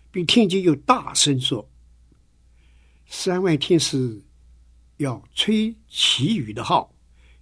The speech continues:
你们住在地上的民，祸哉，祸哉，祸哉。’”我们现在看哈，这只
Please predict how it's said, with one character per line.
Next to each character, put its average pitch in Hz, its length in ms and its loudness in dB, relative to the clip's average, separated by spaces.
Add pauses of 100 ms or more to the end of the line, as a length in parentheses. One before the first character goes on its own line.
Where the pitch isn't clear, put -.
你 123 160 -4
们 123 380 -4
住 175 220 -2
在 123 200 0
地 156 180 -8
上 127 240 -2
的 107 140 -16 (100)
民， 110 340 -4 (540)
祸 170 240 2
哉， 120 380 -2
祸 - 260 -10
哉， 110 300 -10
祸 - 180 -18
哉。’” - 240 -14 (1080)
我 156 60 -6
们 185 120 -2
现 208 120 4
在 175 80 6
看 143 240 0
哈， 113 180 -12 (1040)
这 285 260 4
只 - 420 -10